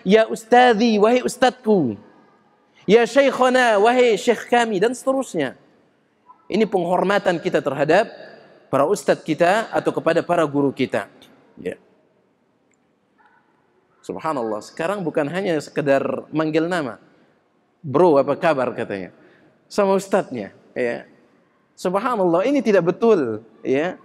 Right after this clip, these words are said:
Manggil namanya padahal sudah dipasangkan embel-embel ustadz atau embel-embel syekh di depannya, tidak diperbolehkan, kata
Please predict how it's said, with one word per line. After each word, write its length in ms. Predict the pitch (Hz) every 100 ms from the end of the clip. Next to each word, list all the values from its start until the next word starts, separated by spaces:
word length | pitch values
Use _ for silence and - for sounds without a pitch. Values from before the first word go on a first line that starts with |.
| _ - _ 175
Manggil 420 | 240 262 226 262
namanya 420 | 240 233 240 262 240
padahal 340 | 262 277 285 294
sudah 240 | 277 262
dipasangkan 640 | 214 233 247 302 285 254 240
embel-embel 640 | 247 254 240 254 247 233
ustadz 500 | 233 - 247 220 151 107 - - -
atau 220 | - 208 254
embel-embel 640 | 254 247 233 240 247 220
syekh 300 | - 294 -
di 100 | 202
depannya, 400 | 220 - 262 262
tidak 220 | - 285 311
diperbolehkan, 640 | 269 240 285 285 - 151
kata 320 | 147 143 214